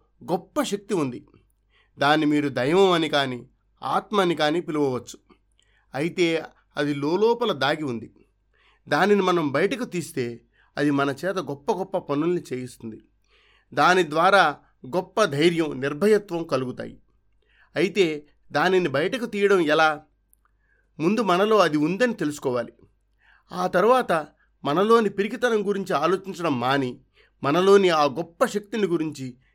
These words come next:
ఎల్లప్పుడూ గుర్తు చేసుకుంటూ ఉండాలి. చివరకు కలలో కూడా అది మనకు గుర్తుకు వస్తే చాలా మంచిది. అలా మనం దాని గురించి నిరంతరం ఆలోచించినప్పుడు ఆ శక్తి బయటకు వెలువడి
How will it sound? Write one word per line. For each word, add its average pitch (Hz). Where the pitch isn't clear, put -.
ఎల్లప్పుడూ 180
గుర్తు 165
చేసుకుంటూ 165
ఉండాలి. 113
చివరకు 220
కలలో 240
కూడా 175
అది 165
మనకు 170
గుర్తుకు 165
వస్తే 160
చాలా 143
మంచిది. 127
అలా 170
మనం 175
దాని 160
గురించి 220
నిరంతరం 220
ఆలోచించినప్పుడు 165
ఆ 139
శక్తి 185
బయటకు 170
వెలువడి 147